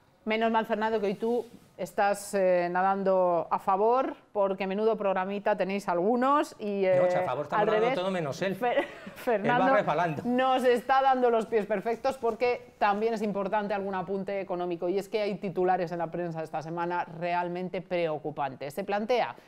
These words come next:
Speaker 1: si nuestro país puede volver, o de hecho ya está, eh, volviendo a una recesión. A B C planteaba, "La industria entra en recesión y anticipa una nueva crisis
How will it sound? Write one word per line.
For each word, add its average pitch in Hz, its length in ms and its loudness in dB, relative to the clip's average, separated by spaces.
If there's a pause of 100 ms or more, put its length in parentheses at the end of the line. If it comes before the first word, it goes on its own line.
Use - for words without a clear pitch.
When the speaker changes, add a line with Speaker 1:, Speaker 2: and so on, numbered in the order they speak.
(180)
Speaker 1:
si - 200 -2
nuestro 190 280 0
país 220 320 0 (120)
puede 233 280 4
volver, 190 580 0
o 185 180 4
de 180 160 2
hecho 214 260 -4
ya 185 280 2
está, 190 380 -2 (500)
eh, 170 440 4
volviendo 220 460 2
a - 20 4
una 208 240 2
recesión. 151 800 -2
A 247 100 4
B 269 120 2
C 240 200 0
planteaba, 160 720 0
"La 185 120 2
industria 247 600 2
entra 226 240 2
en 214 100 0
recesión 220 520 0
y 233 80 0
anticipa 214 840 0
una 240 300 0
nueva 214 340 2
crisis 220 560 -2